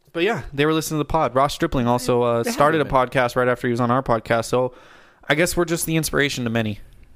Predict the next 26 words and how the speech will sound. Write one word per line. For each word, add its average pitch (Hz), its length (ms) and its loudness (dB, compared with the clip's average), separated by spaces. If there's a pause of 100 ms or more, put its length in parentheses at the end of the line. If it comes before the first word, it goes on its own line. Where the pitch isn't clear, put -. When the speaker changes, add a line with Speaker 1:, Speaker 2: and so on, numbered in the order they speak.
(120)
Speaker 2:
People 175 220 -4
love 131 220 -2
us. - 280 -14 (720)
Speaker 1:
You 127 100 -4
know, 123 120 2
Speaker 2:
That's 120 100 -2
what 120 100 -4
I'm 98 100 -10
saying. - 280 -16 (440)
Speaker 1:
Ross, 143 540 0 (1000)
if 131 100 -4
you're 131 80 2
listening 127 260 -4
to 120 60 -2
this, 123 300 -4 (300)
which 123 160 -8
I 117 40 -4
know 113 120 -2
you're 131 140 0
not, 117 280 -2 (200)
Speaker 2:
<laughs> - 1300 -6
Speaker 1:
you 123 100 -6
got 113 100 2
a 107 40 -4
busy 127 300 0
life 117 360 -2